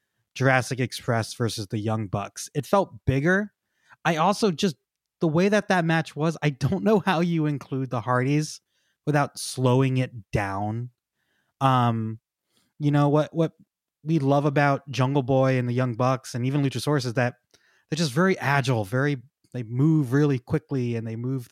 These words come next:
like, in and out of the ring very smoothly. And I just think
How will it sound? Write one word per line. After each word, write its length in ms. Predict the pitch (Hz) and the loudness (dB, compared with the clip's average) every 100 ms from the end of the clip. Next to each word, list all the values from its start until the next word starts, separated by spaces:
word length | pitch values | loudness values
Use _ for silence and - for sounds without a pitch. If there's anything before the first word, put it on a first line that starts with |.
| 98 101 | -20 -18
like, 180 | 117 104 _ _ _ _ _ _ - | -16 -16 _ _ _ _ _ _ 0
in 200 | 175 165 | 2 2
and 120 | 147 | 2
out 120 | 143 | 2
of 40 | |
the 100 | 131 | 0
ring 340 | 123 156 147 127 | 2 2 2 0
very 220 | 123 127 | -2 -2
smoothly. 420 | - 139 131 117 | -2 0 0 2
And 80 | 117 | 0
I 60 | 123 | -2
just 160 | 131 | -2
think 240 | 185 160 | -2 -4